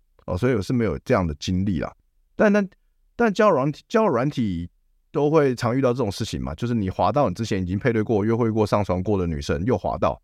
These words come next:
这个，这个很常见啦，很常见。因为有时候交友软体它就是你滑完一轮，我的印象中是这样，就是你滑完一轮之后，如果你，你的，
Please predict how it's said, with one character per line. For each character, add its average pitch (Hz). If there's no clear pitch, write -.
这 147
个， 95
这 -
个 127
很 85
常 80
见 87
啦， -
很 92
常 92
见。 104
因 147
为 151
有 113
时 156
候 175
交 170
友 156
软 123
体 113
它 113
就 131
是 139
你 113
滑 123
完 147
一 175
轮， 95
我 113
的 117
印 175
象 147
中 139
是 135
这 139
样， 90
就 127
是 147
你 110
滑 120
完 143
一 180
轮 117
之 123
后， 131
如 143
果 120
你， 110
你 107
的， 104